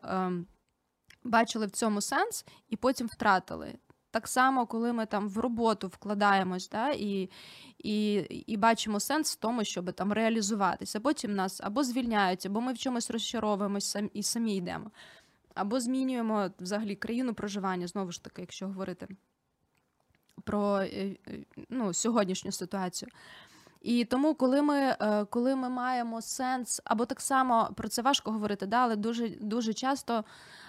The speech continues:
сенс ми маємо в іншій людині і залежимо від неї. Чоловік, дружина, діти і так далі. І зараз, а, багато людей переживають втрати,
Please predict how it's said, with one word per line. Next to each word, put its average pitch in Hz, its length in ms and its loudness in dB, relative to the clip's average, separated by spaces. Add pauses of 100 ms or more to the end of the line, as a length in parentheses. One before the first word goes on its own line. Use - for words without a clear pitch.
(140)
сенс 254 560 2
ми 233 240 0
маємо 226 460 2
в 202 300 -2
іншій 240 340 0
людині 185 520 -4
і 202 120 -2
залежимо 214 500 2
від 180 180 -4
неї. 180 340 -2 (320)
Чоловік, 233 520 -2
дружина, 214 640 0
діти 220 500 -2
і 196 200 -4
так 190 200 -6
далі. 269 400 -2
І - 160 -4
зараз, 214 520 0 (720)
а, 190 280 -4
багато 220 340 0
людей 202 240 0
переживають 190 720 -4
втрати, 277 560 -2